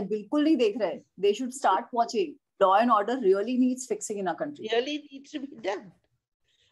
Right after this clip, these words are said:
Speaker 2: हर बार बोल देते हैं, अभी I always feel, you know, you tell,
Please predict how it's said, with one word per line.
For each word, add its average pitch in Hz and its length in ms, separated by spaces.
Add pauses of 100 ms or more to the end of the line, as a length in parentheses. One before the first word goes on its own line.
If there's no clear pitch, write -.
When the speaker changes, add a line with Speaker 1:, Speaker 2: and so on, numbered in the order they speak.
Speaker 2:
हर 247 120
बार 320 220
बोल 277 140
देते 277 300
हैं, 262 140 (120)
अभी 247 220 (180)
I 202 100 (140)
always 247 340
feel, 233 340
you 208 120
know, 254 160
you - 400 (100)
tell, 233 240